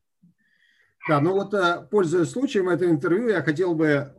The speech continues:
публично сказать большое спасибо команде Horizon Capital и лично Денису Тафинцеву, управляющему партнеру Horizon Capital. Почему? Потому что он лично очень много меня научил. То есть вот он, э, там Марк Ивашко и, э,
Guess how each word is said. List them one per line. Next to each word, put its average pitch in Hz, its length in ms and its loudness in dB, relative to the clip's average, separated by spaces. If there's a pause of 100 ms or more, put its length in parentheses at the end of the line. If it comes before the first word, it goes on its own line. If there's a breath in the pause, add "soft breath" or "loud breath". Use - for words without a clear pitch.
(120)
публично 165 460 -2
сказать 151 360 -2
большое 151 340 0
спасибо 143 520 -2
команде 147 380 0
Horizon 156 540 -4
Capital 113 640 -4
и 120 280 -2
лично 127 480 -2
Денису 160 460 -2
Тафинцеву, 127 680 -4
управляющему 117 680 -6
партнеру 143 480 -4
Horizon 120 440 -6
Capital. 170 360 -6
Почему? 143 380 -4
Потому 131 280 -2
что 127 360 -6 (380 soft breath)
он 165 240 2
лично 170 600 -2 (200)
очень 147 320 0
много 151 400 2
меня 135 300 2
научил. 127 600 -2
То 98 100 -12
есть - 160 -18
вот 110 180 -6
он, 135 220 2
э, 117 400 -4 (260 soft breath)
там 123 160 -2
Марк 202 300 -2
Ивашко 135 500 -2
и, 127 760 -4 (160)
э, 110 300 -6